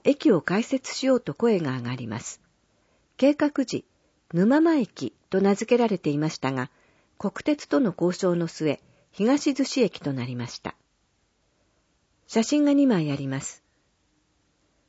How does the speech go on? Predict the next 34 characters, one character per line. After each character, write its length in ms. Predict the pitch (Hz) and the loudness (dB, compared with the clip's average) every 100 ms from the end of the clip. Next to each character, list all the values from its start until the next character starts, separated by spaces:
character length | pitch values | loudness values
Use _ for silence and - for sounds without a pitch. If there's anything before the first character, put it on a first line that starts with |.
| _ _ | _ _
一、 400 | 208 - 254 254 _ _ | -10 -6 -4 -4 _ _
説 360 | - - - 175 | -12 -8 -4 -2
明。 300 | 165 143 147 _ _ _ _ _ _ _ | -2 -4 -10 _ _ _ _ _ _ _
モ 80 | 202 | 2
ノ 140 | 262 311 | 2 2
ク 120 | 277 | 2
ロ 140 | 269 | 2
の 100 | 247 | 0
写 160 | - 185 | -2 -6
真。 320 | - 156 147 _ _ _ _ _ _ | -6 -10 -10 _ _ _ _ _ _
四 160 | - - | -14 -2
角 280 | 302 294 285 | -2 0 0
い 140 | 262 | 0
簡 300 | - 311 330 | -2 2 2
素 140 | - 185 | 0 -2
な 140 | 151 | -2
駅 200 | 202 - | -2 -4
舎 140 | - 143 | -6 -8
で 140 | 127 | -8
す。 200 | - - _ _ _ _ _ - | -12 -20 _ _ _ _ _ -4
す 200 | - 330 | 0 4
ぐ 120 | 285 | 4
左 360 | 185 214 226 | 4 2 2
側 220 | 220 208 208 | 2 2 2
に 120 | 190 | 0
は 140 | 139 | 0
電 200 | 165 240 | 0 0
車 140 | 269 247 | 2 -2
が 140 | 233 | -2
通 140 | 247 208 | 0 -2
っ 40 | |
て 180 | - 143 | -2 -6
い 80 | 131 | -6
て、 260 | - 131 | -8 -10